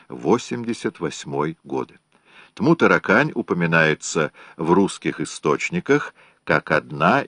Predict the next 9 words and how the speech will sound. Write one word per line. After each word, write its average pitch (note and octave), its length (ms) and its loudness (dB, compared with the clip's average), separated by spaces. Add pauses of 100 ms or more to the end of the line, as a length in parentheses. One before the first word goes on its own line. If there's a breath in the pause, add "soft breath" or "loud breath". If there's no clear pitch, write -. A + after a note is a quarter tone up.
из G#2+ 300 -4
русских E2+ 600 -6
епархий. - 600 -10 (1400)
Итак, - 420 -2 (760 soft breath)
единственно C#3 760 2
возможным B2+ 600 2
временем, F2+ 460 2
когда D#2+ 380 0
епархия F2 760 2